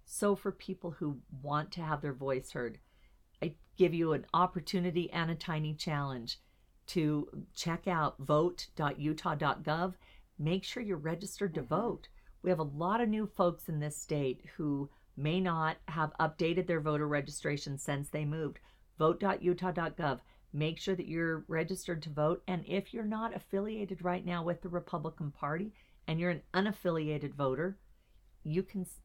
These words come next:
Speaker 1: you can affiliate as a Republican, make yourself, um, you know, savvy about the issues,
Speaker 2: Mm-hmm.
Speaker 1: look into the candidates. We sure hope that you would look into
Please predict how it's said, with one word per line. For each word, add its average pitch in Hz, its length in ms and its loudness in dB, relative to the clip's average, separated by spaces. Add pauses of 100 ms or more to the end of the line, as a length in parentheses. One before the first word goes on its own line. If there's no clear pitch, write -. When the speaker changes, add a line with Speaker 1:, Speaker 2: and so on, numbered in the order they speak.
(140)
Speaker 1:
you 180 180 0
can 185 480 -2 (440)
affiliate 208 580 0
as 185 160 0
a - 20 -6
Republican, 175 800 -2 (880)
make 180 380 2
yourself, 175 640 0 (140)
um, 147 580 0 (140)
you 156 120 -6
know, 151 320 -2 (400)
savvy 185 560 2
about 190 300 2
the 165 200 -2
issues, 175 640 2 (400)
Speaker 2:
Mm-hmm. 156 120 -2
Speaker 1:
look 208 220 4
into 208 240 0
the 196 100 -2
candidates. 180 640 2
We 202 180 0
sure 208 260 2
hope 185 300 4
that 175 140 0
you 170 140 4
would 170 120 2
look 160 260 0
into 170 540 2